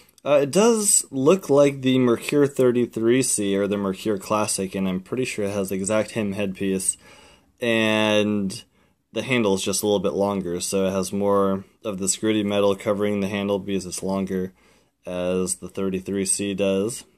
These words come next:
and obviously it's a little bit heavier because it has a longer handle. But let's talk, let's jump right into it and talk about it.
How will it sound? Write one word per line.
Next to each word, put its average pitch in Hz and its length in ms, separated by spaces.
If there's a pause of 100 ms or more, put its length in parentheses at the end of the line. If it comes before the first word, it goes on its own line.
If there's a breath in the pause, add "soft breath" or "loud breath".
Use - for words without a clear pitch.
(120)
and 107 260
obviously 92 340
it's 92 120
a - 20
little 90 100
bit - 120
heavier 104 420
because 98 240
it 98 40
has 98 180
a - 20
longer 101 300
handle. 123 400
But 123 120
let's 135 220
talk, 147 220 (480 soft breath)
let's 113 140
jump 151 240
right 135 120
into 135 240
it 98 140
and 98 180
talk 110 220
about 95 180
it. - 180